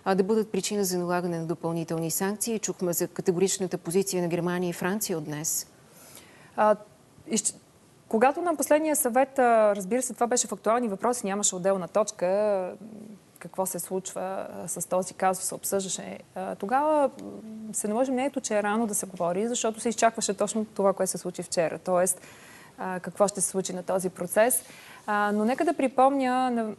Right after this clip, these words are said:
Speaker 2: на, на, на вашите зрители, че, а, Европейския съюз, а,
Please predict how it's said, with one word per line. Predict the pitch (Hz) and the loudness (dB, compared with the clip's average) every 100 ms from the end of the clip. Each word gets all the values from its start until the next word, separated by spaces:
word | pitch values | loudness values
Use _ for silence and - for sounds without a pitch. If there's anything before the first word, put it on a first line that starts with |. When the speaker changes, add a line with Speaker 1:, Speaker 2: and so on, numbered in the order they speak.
| - | -8
Speaker 2:
на, | 196 202 202 196 | -6 -2 -2 0
на, | 196 | 0
на | 196 196 | 0 2
вашите | 208 220 208 | 2 2 0
зрители, | 190 220 202 196 208 214 214 | -2 -2 0 0 0 -2 -2
че, | 208 208 208 196 - | -2 0 -2 -4 -8
а, | - 180 180 | -12 -8 -8
Европейския | 180 185 233 - 269 | -6 0 0 2 0
съюз, | - 202 196 220 - | 0 0 2 0 0
а, | 226 226 | -2 -2